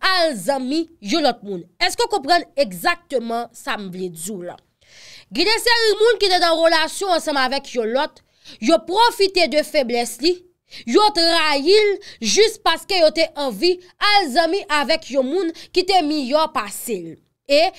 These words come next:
ça qui veut dire, yo l'autre moun encore li vin zanmi avec, l'a toujours capable trahir. Moun sa yo, ce sont des personnes que nous supposons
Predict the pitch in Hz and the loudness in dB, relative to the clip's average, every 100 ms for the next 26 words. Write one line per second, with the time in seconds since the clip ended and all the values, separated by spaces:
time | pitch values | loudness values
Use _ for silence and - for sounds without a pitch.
0 | - - 453 427 359 349 226 240 185 233 | -16 -2 0 0 0 -2 0 -2 -2 0
1 | 359 359 - - 226 311 339 277 262 311 | 0 -2 -20 -10 0 2 4 2 2 2
2 | - 247 311 277 254 269 254 220 233 202 | 0 -6 -2 0 0 -2 -2 -4 -6 -4
3 | 233 262 226 208 277 311 - - 392 440 | -4 -2 -2 -2 -2 -4 -6 -8 0 0
4 | - - 294 208 220 285 _ _ - 233 | -2 -6 -6 -6 -8 -8 _ _ -4 -2
5 | 226 262 240 196 220 262 254 202 170 156 | -2 -4 -4 -6 -6 -2 -2 -4 -10 -14
6 | _ _ _ 269 494 466 440 403 359 359 | _ _ _ 4 4 4 0 2 4 4
7 | 427 - 381 370 359 359 330 294 370 349 | 2 -2 -6 -2 0 0 -2 0 -2 -2
8 | 330 277 - - 453 453 302 240 311 | -4 -6 -8 0 -2 2 -2 0 -2